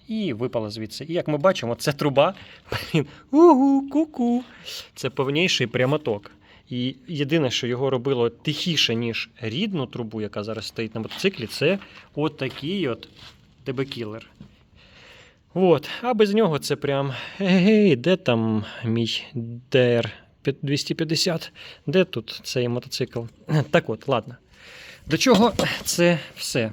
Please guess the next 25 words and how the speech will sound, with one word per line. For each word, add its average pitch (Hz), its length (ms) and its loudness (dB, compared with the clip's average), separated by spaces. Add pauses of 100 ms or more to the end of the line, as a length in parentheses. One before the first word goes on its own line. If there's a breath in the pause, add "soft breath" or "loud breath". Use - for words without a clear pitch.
(120)
До 131 120 -6
того, 180 200 2
що - 140 -2
ви 160 80 -2
бачите, 214 320 -2
тут 214 200 -2
у 208 40 2
нас 208 140 2
зараз 202 280 4
лежить 214 240 0
два 233 180 0
сайленсери. 117 580 0
Тобто 107 380 -4 (300 loud breath)
Артур, 165 420 -4 (840)
хазяїн 110 320 -6
цього 113 280 -10 (100)
красивого 123 360 -8
мотоцикла, 131 520 -8 (380 soft breath)
придбав 139 500 -6 (480 soft breath)
два 139 340 -4
сайленс-, 135 1300 -4
сайленсери 120 560 -4
Д 117 100 -8
Б 113 120 -8
Кілери. 160 480 -4